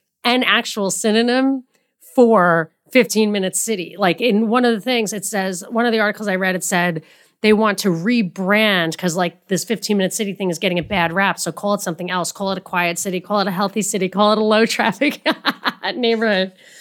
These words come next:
This guy's like, "It has nothing to do with that." That's part of the rebranding. It says that efforts to limit urban driving attract the attention of a large pool of climate conspirators,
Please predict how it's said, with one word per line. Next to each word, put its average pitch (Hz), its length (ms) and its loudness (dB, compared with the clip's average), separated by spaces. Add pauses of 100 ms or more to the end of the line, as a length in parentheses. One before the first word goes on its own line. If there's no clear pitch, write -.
(120)
This 302 140 4
guy's 262 220 2
like, 254 120 2
"It 233 60 2
has 202 200 4
nothing 247 560 8
to 240 100 0
do 214 180 2
with 220 180 2
that." 165 380 -2
That's 247 220 2
part 240 220 2
of 208 40 -6
the 214 60 -6
rebranding. 233 640 -4 (800)
It 190 160 -4
says 196 380 -2
that 175 540 0
efforts 240 440 2
to 226 220 0
limit 226 420 2
urban 226 540 2
driving 180 720 0
attract 202 380 -4
the 226 80 -4
attention 190 800 2 (560)
of 165 720 0 (220)
a 202 100 0
large 202 440 0
pool 220 320 -2
of 185 140 -6
climate 220 540 -4
conspirators, 190 1160 -2